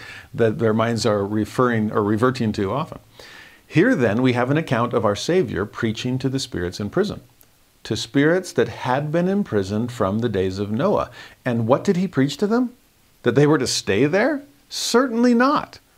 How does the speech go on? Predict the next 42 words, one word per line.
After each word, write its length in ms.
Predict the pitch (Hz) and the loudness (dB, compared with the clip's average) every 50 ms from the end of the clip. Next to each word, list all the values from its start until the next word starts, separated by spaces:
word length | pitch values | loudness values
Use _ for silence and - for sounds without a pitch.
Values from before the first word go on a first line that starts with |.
| _ _ _ _ _ - | _ _ _ _ _ -4
I 160 | 127 131 151 | 0 2 4
love 240 | 160 160 160 180 190 | 4 4 4 4 4
how 140 | 180 180 147 | 2 0 2
Joseph 360 | 135 127 127 135 175 202 123 | 4 4 2 4 2 0 -2
is 120 | 117 113 | -2 0
just 200 | 117 123 117 120 | 0 0 0 0
shocked 440 | - - 117 107 127 156 - - 110 | 0 0 2 2 2 0 -2 -4 -2
by, 140 | 107 98 95 | 0 0 2
what, 180 | 98 120 104 | 2 0 0
is 100 | 95 92 | 0 0
he 60 | 107 113 | -2 -2
gonna 80 | 117 | -2
say, 200 | 98 110 104 98 - - - | 0 0 0 -2 -2 -10 -10
"Hey, 240 | - - 277 285 190 | -2 2 2 4 4
nice 280 | 131 135 139 165 202 - | 4 2 2 2 0 0
to 80 | - 180 | -2 -2
meet 220 | 190 220 214 - | 0 0 0 0
you 120 | 135 110 98 | 2 2 2
all, 140 | 80 - - - | 2 0 -4 -10
stay 240 | - - - 117 110 | -8 -2 0 0 0
put"? 340 | - - 104 - - - - _ _ _ _ _ _ _ _ _ _ _ - | 2 2 0 -2 -2 -8 -20 _ _ _ _ _ _ _ _ _ _ _ -16
Certainly 520 | - - - - 160 170 120 107 90 85 | -12 -4 0 2 2 2 0 -4 -4 -6
not. 240 | 76 67 57 - - _ _ _ _ _ _ _ _ _ _ _ _ _ _ - _ - | -6 -6 -8 -10 -12 _ _ _ _ _ _ _ _ _ _ _ _ _ _ -20 _ -4
Let 240 | - 123 139 160 156 | 2 2 2 2 2
his 260 | - - 139 123 113 120 - | 0 0 0 2 0 -2 -2
own 340 | 135 135 147 160 165 151 123 | 0 0 2 2 0 0 0
declaration 720 | 117 123 123 123 - 110 107 113 123 123 123 - 101 95 | 0 0 -2 -2 -4 -2 0 0 0 0 -2 -6 -8 -8
testify. 600 | 92 - 123 117 - - - 95 - - - - - _ _ _ _ _ _ _ _ _ - | -6 -6 -8 -6 -6 -8 -10 -10 -10 -10 -10 -10 -12 _ _ _ _ _ _ _ _ _ -8
And 100 | 117 104 | -6 -4
then 80 | 101 98 | -2 -2
he 80 | 101 92 | -4 -4
quotes 280 | - - 92 82 - | -2 -4 -4 -4 -4
from 240 | - - 87 87 110 | -8 -8 -4 -2 0
Luke, 340 | 147 185 165 - - - - _ - - - - - - - - _ | 2 2 0 0 -4 -12 -18 _ -20 -20 -20 -20 -20 -20 -20 -20 _
"He 160 | - - 131 | -4 -2 0
hath 180 | 120 127 110 123 | 0 0 -2 -2
sent 280 | - - 131 123 123 127 | -2 -2 -2 -2 0 0
me 140 | 147 160 | 0 0
to 140 | 151 - 196 | 0 -2 -4
heal 320 | 165 - - 127 123 123 135 | -4 -2 0 0 2 2 2
the 120 | 143 139 | 0 -2
brokenhearted, 800 | 104 113 110 107 107 120 110 101 101 139 151 - - - - | 0 0 0 0 0 -4 -6 -4 -4 -4 -4 -4 -6 -10 -10